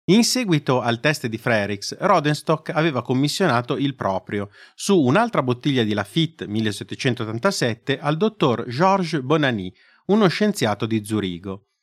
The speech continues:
Bonany ha effettuato la datazione al carbonio del vino e ha stabilito che nessun vino della bottiglia risaliva al millenovecentosessantadue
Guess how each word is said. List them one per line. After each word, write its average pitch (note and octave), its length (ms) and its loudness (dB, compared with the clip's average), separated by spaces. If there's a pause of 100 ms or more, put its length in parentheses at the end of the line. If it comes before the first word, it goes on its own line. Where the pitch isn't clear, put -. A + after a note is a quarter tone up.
(440)
Bonany D3 540 4
ha D3+ 120 0
effettuato F3 560 0
la C3+ 100 0
datazione E3 560 0
al B2+ 80 0
carbonio C3 480 0
del A#2 180 -2
vino A2+ 360 0
e F3+ 80 2
ha G3+ 60 4
stabilito D3 640 -2
che D3+ 140 -2
nessun G#3 580 2
vino G#3 260 2
della D3 200 2
bottiglia C3 540 0
risaliva A#2 560 0
al A2+ 100 -4
millenovecentosessantadue A#2 1500 0